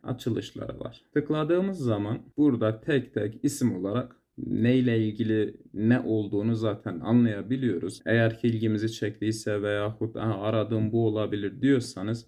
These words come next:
devamını tıklayıp okuyabilirsiniz. Sayfa sayısı aşağıda değiştiriliyor. Bundan ibaret değil. Ona dikkat edin sadece.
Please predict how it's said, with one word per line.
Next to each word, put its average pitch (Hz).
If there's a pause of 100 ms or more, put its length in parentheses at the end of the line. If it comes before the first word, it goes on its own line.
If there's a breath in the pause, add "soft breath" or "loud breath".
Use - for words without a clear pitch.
(440)
devamını 107
tıklayıp 110
okuyabilirsiniz. 104
Sayfa 120
sayısı 117
aşağıda 104
değiştiriliyor. 113
Bundan 104
ibaret 95
değil. 95
Ona 101
dikkat 135
edin 127
sadece. 127